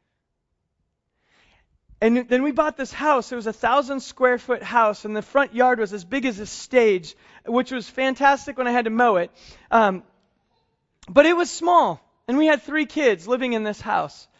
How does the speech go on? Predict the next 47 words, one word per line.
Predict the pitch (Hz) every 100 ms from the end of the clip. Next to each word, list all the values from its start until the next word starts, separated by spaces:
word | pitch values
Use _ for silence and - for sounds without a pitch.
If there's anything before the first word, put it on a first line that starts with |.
| _ _ _
And | 226
when | 269
we | 269
first | - 339 339 277
moved | 302 240
there, | 233 214 202 _ -
my | 240
wife | 247 262 285
was | 269 -
hanging | 269 254
out. | 247 240 214
She | 254
met | 247 262 -
some | 240
people | 254 240
from | 247 233
the |
church, | 220 254 233 233
and | 226
they | 247
came | - 269
over, | 262 254 214
and |
one | 220 214
of |
the | -
first | 311 330
things | 330 277
they | 262
said | - 269
is, | 247 - -
"Oh, | 320
these | 320 254
houses | 311 349 - 311
are | 277
so | - - 320
cute." | 269 - 339 381 196 - - _ _ _ _ _ _ _ _ _ _ _ _ _ _ -
We | 247 370
thought | 320 359 349
about | 240 208
moving | 220 220 214
in | 208
this | 196 -
neighborhood, | 214 214 220 240 226
but, | 220 -
you | 262
know, | 196 170 165